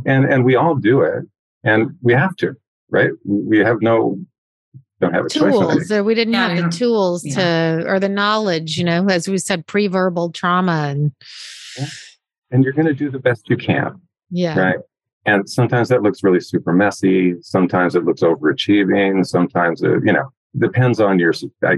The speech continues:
Speaker 1: I suppose, the strategies you pick somehow, not real consciously,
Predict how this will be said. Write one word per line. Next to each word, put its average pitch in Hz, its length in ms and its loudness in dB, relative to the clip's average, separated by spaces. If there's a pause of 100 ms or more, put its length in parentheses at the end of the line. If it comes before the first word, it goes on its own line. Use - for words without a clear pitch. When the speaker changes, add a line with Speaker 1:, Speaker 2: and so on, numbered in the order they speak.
(120)
Speaker 1:
I 101 60 2
suppose, 85 600 0 (280)
the - 80 -2
strategies 98 720 2
you 90 400 2 (360)
pick 101 260 0 (340)
somehow, - 640 -2 (640)
not 95 200 0
real 87 160 2
consciously, 90 580 -2